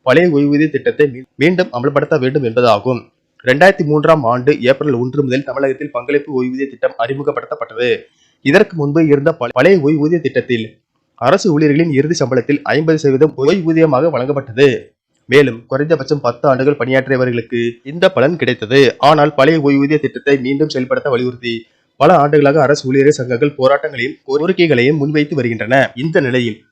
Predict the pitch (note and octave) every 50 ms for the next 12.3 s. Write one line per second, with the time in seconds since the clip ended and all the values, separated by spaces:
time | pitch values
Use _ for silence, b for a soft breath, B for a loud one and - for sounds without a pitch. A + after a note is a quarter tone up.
0 | _ _ C3 C3+ E3 E3 E3 D3+ D3 F#3 F3 - B2+ B2 C3+ D#3+ F3 D3 C3 C3+
1 | C#3+ D3 D3 D#3 D#3 - C3 A2+ B2 - D#3 D3+ - - A#2+ C3 C#3 C#3 C3+ C3
2 | - D3+ C#3+ - B2 B2 A#2+ A#2 A2 F#2 - _ _ _ _ - A#2 C#3+ D3+ D3
3 | D3+ D3+ D#3+ E3 B2+ B2 C3 - C#3+ A#2+ - - - C#3+ A#2+ _ _ C#3 E3+ F3+
4 | E3+ F#3+ G#3 - - C3+ B2+ B2+ D3+ D3+ C#3+ - D3 D#3 E3 D#3+ D3 C3+ D3+ D#3+
5 | D3 - _ - A#2+ B2 C#3 C3+ C3 C3 - B2 A2+ G#2 G#2 - _ _ _ _
6 | _ _ - A2 A#2+ C#3+ D3 D#3+ D#3+ C#3 B2 C3 C3+ D3 D3 D#3+ - - B2 B2+
7 | B2+ A#2+ A#2 B2 C3 C3+ C3+ C3 A#2+ A#2 A2+ - _ _ _ _ - A#2 C3 D3
8 | E3+ F#3 F#3+ D3 A#2 A#2 C3 C3+ C3 A#2 A#2+ A#2+ A#2 - _ B2 C#3 D#3 D3+ C#3
9 | D3 E3+ D3+ B2 A#2+ C3 B2 B2 C3 D3 C#3+ - D3 D3 C#3+ D#3+ D#3 D#3 C3 A#2
10 | B2 C3 C3+ D3+ D3 C3+ B2 C#3 C#3 - D#3 C3+ A2 G2 A#2+ C3 C3+ B2 A#2+ C#3+
11 | D#3 E3 E3+ F#3 F3 C3 B2+ C3+ D#3+ - - A2+ A#2 C3 C3+ C#3+ C#3+ C#3+ D3 C#3+
12 | - A2+ A2 A2+ C3 E3+